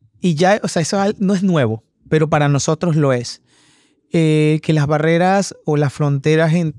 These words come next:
interdisciplinarias, es decir, entre, entre artes, se han ido difuminando mucho, que han ido desapareciendo, nos permite a nosotros, como sabes, eh, decir, bueno, puedo contar con un guitarrista, puedo contar con una teatrista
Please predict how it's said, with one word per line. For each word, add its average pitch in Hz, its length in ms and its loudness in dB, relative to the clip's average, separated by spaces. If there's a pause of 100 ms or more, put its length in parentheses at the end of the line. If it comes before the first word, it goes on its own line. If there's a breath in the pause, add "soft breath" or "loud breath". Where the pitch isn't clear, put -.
(120)
interdisciplinarias, 143 1080 -2
es 139 140 -4
decir, 156 160 0
entre, 147 640 -2
entre 135 320 -2
artes, 147 440 -2
se - 120 -4
han 143 100 0
ido 156 220 0
difuminando 147 760 -2
mucho, 151 480 -2
que 139 120 -2
han 135 100 0
ido 147 160 0
desapareciendo, 143 800 -2 (300 loud breath)
nos 165 160 -2
permite 180 360 0
a - 20 2
nosotros, 170 420 -2
como 147 300 -4
sabes, 151 560 -2 (240)
eh, 139 580 -2 (200)
decir, 147 520 -2 (300)
bueno, 160 280 -2
puedo 165 160 -2
contar 147 360 -2
con 151 200 -4
un 156 520 -2
guitarrista, 156 720 -2
puedo 135 120 0
contar 127 400 -2
con 131 220 -2
una 135 160 0
teatrista 170 640 -2